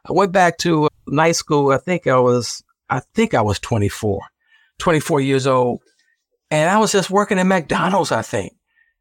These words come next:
And I could have had a chance to go to McDonald University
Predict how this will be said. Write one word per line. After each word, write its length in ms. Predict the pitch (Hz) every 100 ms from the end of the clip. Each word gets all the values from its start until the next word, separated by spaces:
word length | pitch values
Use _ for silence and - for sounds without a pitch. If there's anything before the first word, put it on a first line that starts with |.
| _
And 140 | 156 165
I 60 |
could 320 | 165 - 254 254
have 100 | 196
had 220 | 220 160
a 80 | 143
chance 420 | - 190 180 175
to 80 | 147
go 140 | 147
to 100 | 139
McDonald 640 | 139 143 123 135 135 135
University 840 | 131 131 120 120 120 - 113 117